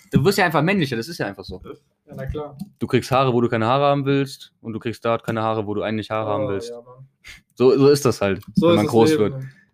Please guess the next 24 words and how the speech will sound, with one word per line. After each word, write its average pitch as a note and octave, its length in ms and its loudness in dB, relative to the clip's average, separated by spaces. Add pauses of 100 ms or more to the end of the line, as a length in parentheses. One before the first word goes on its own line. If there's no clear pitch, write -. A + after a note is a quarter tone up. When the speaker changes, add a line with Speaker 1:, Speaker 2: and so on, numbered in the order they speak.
Speaker 1:
Und - 80 -10
das A2+ 100 -2
hat C3 100 2
auch C#3 120 4
mit C#3 120 2
viel C3 120 0
mit A2+ 140 2
Fitness A#2 280 -6
zu A#2 80 -10
tun. A#2 160 -10
Wenn A#2+ 100 -4
du A#2 60 -4
viel, - 200 -12
äh, - 80 -6
regelmäßig D#3 720 0
Sp-, - 240 -18
Sport C#3+ 340 -2
machst, B2 340 -4 (360)
hast D3 140 -4
du - 60 2
auch C3 60 0
einen A#2+ 80 -2
regelmäßigen C3+ 580 0
Testosteronhaushalt. A2 1080 -12